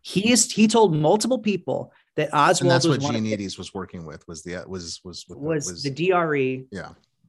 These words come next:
Speaker 1: And, and he told multiple people that Oswald was one of his. Multiple people saw him going to Bannister's office.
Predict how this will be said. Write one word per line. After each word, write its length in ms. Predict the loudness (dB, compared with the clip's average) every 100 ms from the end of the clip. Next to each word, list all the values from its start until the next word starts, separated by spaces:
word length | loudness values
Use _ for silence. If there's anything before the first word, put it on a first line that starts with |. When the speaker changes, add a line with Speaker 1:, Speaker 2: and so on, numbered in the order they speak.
| _
Speaker 1:
And, 220 | -4 -2 -2
and 100 | 2
he 140 | 2
told 260 | 4 2 2
multiple 760 | 0 -2 -6 _ _ -12 -8
people 300 | -4 -2 0
that 120 | 0 0
Oswald 420 | -2 0 0 -2
was 140 | -4
one 100 | -4
of 180 | -6 -6
his. 340 | -6 -6 -8 -12 _ _ 0
Multiple 380 | 4 4 4 2
people 280 | 4 4
saw 180 | 4 2
him 260 | 2 2 2
going 260 | 4 2 2
to 320 | 2 0 0
Bannister's 360 | -4 -2 -2 -2
office. 320 | -4 -6 -10